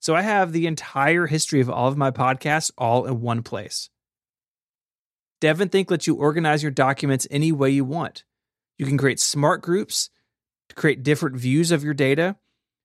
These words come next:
and the integrated A I assists you with filing and searching. It lets you automate your workflow by creating smart rules and flexible reminders to any document. They even let non-programmers like me easily automate many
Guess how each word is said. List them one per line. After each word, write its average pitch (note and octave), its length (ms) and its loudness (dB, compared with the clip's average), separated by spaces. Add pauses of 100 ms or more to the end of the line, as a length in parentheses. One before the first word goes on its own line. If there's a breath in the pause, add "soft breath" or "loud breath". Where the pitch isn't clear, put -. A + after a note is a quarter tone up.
(200)
and D#3 80 0
the D3 140 2
integrated F3+ 500 0
A D3 160 0
I D#3+ 180 2
assists C#3 460 -4
you E3 80 2
with D3+ 140 -2
filing A#2+ 440 -2
and B2+ 120 -6
searching. A#2+ 520 -10 (920)
It - 40 0
lets D3+ 180 2
you F3 260 -2
automate F3+ 380 2
your F3 120 0
workflow C#3 520 2
by C#3 140 0
creating B2+ 300 -2
smart C#3+ 400 2
rules D3+ 380 0
and C3+ 140 -8
flexible D3 480 -2
reminders B2+ 580 0
to - 120 -8 (100)
any F3 220 2
document. F3+ 640 -2 (1040)
They D3 60 2
even G3 220 4
let F#3 220 0
non-programmers D3+ 1080 0
like D3 160 2
me F#3 300 2
easily F#3+ 460 0
automate D3 520 0
many C3 340 -2